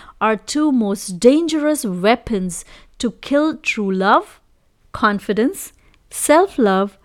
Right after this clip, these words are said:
self-esteem, and relationships.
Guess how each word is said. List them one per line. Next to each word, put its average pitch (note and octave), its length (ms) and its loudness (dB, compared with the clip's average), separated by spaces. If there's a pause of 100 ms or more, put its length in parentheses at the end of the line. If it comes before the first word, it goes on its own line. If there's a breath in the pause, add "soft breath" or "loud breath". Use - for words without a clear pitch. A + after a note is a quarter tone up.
(160)
self-esteem, B3+ 1000 0 (500 soft breath)
and C4 420 2
relationships. F#3+ 880 -6